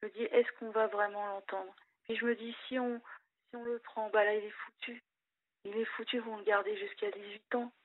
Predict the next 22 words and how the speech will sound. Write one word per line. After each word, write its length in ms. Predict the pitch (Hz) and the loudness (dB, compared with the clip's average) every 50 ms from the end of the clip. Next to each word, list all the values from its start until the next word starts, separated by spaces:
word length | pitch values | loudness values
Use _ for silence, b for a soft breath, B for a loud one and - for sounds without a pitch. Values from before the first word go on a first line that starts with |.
| _ _ _ _ _ _ _ _ _ _ - | _ _ _ _ _ _ _ _ _ _ -4
Ils 80 | 196 - | -4 -2
vont, 520 | - 208 208 208 208 208 208 202 202 196 190 - | -2 -2 2 2 4 4 2 0 -2 -4 -4 -2
vont 120 | 208 214 | -2 0
le 200 | 214 208 202 202 | 0 0 4 6
lâcher 360 | 208 214 208 - - - 208 | 8 8 8 6 2 0 0
comme 220 | - - 208 208 - - - | 2 2 0 0 0 -2 0
ça, 320 | 220 214 220 214 214 214 202 | 2 4 4 4 4 2 2
euh, 280 | 202 196 190 190 190 - - _ _ B B B B B B - | 2 0 0 -2 -2 -6 -10 _ _ B B B B B B 2
après, 440 | 185 196 190 - - - 220 220 220 | 4 4 2 2 0 0 2 2 2
euh, 220 | 208 190 185 185 | 2 2 2 2
S 260 | - - 202 185 180 - | 2 0 0 -2 -4 -4
D 220 | 202 214 240 262 | -2 0 0 0
F. 60 | 277 - - - - _ _ _ _ _ _ _ _ _ _ _ _ _ _ _ _ _ _ _ _ _ _ - | 0 -2 -8 -12 -14 _ _ _ _ _ _ _ _ _ _ _ _ _ _ _ _ _ _ _ _ _ _ 2
Et 100 | - 196 | 4 4
il 100 | 196 196 | 6 8
aura 280 | 208 208 196 214 214 214 | 6 8 8 6 6 8
raté 440 | 196 214 214 - - - 262 262 247 | 8 6 6 6 2 -2 -2 0 0
les 260 | 220 196 202 196 202 | 0 -2 -2 0 2
années 320 | 220 214 214 220 226 240 233 | 2 2 2 2 0 -2 -2
qui 140 | - - - - - | -4 -8 -12 -10 -8
sont, 180 | 220 214 208 - _ _ _ _ _ _ _ _ _ _ - | -8 -10 -10 -14 _ _ _ _ _ _ _ _ _ _ -2
euh, 180 | 185 185 190 185 | 0 0 0 0